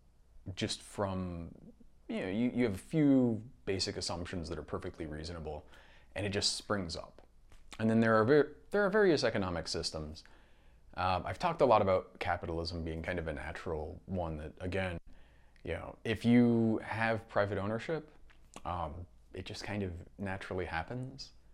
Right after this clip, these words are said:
I don't think it's something that you can decide to do or not do. At least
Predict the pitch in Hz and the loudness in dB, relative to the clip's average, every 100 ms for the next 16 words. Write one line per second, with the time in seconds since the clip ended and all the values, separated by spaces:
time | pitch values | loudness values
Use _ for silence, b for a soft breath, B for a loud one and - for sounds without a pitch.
0 | - - 95 101 - 110 95 - 95 95 | -20 -4 -2 -2 -2 -2 -2 -2 -4 -2
1 | 92 82 92 90 85 80 82 - 76 87 | -4 -4 -6 -4 -6 -6 -4 -2 -2 -4
2 | 80 80 87 87 80 78 - 120 127 - | -6 -6 -4 -4 -4 -8 -2 0 0 -4
3 | b b b - 123 180 220 - | b b b -2 2 4 2 0